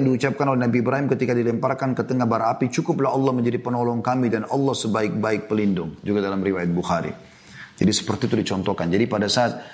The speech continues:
Nabi Ibrahim alaihissalam sudah berdakwah, sudah menyampaikan dakwah dan ternyata ujung-ujungnya adalah beliau harus dihukum. Nah, supaya selamat dari hukuman musuh itu, udah beliau tidak bisa buat apa-apa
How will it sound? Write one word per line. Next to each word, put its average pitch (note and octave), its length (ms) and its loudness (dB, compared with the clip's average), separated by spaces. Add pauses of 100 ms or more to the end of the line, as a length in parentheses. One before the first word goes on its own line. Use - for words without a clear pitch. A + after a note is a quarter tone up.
(160)
Nabi G2+ 240 4
Ibrahim A2+ 320 2
alaihissalam G#2+ 320 -2
sudah G#2 160 2
berdakwah, G#2+ 560 0
sudah G2+ 160 -2
menyampaikan G2+ 400 0
dakwah G#2+ 240 2
dan G#2 240 2
ternyata A2+ 480 0 (320)
ujung-ujungnya B2 480 2
adalah A#2+ 160 2
beliau B2 160 2
harus A#2+ 160 0
dihukum. D3+ 640 0 (560)
Nah, A2 80 2
supaya D#3+ 320 2
selamat E3 480 2
dari D3+ 80 4
hukuman C#3+ 400 2
musuh C#3 320 0
itu, G3+ 160 2 (480)
udah F3+ 240 2
beliau G3+ 240 2
tidak E3 160 0
bisa E3 160 2
buat D#3 160 2
apa-apa E3 200 2